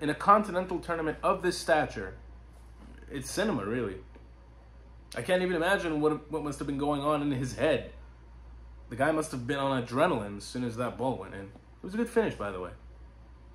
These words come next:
It's just so refreshing.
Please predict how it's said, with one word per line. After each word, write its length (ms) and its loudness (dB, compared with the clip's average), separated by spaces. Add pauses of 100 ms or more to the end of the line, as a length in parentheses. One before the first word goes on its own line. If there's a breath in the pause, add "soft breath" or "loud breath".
(1500 loud breath)
It's 260 2
just 220 -2
so 180 6
refreshing. 640 2